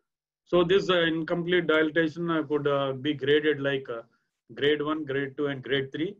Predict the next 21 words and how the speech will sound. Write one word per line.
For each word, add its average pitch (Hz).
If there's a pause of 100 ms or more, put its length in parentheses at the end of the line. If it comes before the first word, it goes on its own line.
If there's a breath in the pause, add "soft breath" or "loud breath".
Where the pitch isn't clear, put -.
(400)
So 151
grade 160
one, 180
uh, 165
cervix 160
will 151
be 151
smooth 147
and 135
soft. 135 (240)
So 147
this 147
will, 143
uh, 127 (560)
uh, 127
grade 139
one 143
and 135
two 143
will 135
respond 123